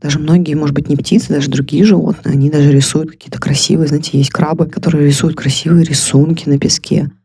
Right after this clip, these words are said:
для того, чтобы привлечь самку. Таким образом, мужчина показывает женщине, что он готов вкладываться в то, чтобы женщина была рядом с ним, чтобы была его женщиной.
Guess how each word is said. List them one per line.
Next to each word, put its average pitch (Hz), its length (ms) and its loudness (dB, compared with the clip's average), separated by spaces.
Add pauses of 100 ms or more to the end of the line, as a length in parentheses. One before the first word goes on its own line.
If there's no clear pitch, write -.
(260)
для 139 120 -12
того, 139 240 2
чтобы - 320 -4
привлечь 135 500 2
самку. 135 460 -2 (180)
Таким - 300 0
образом, 160 320 -2
мужчина 147 320 -2
показывает 143 580 0
женщине, 151 500 2
что - 200 0
он 190 260 2 (460)
готов 147 840 0
вкладываться 160 1000 0 (400)
в 131 100 -10
то, - 180 0
чтобы 139 240 -4
женщина 147 420 0
была 139 220 0
рядом 143 240 2
с - 120 -6
ним, 131 340 0
чтобы 139 260 -4
была 135 300 0
его 135 340 4
женщиной. 123 580 -2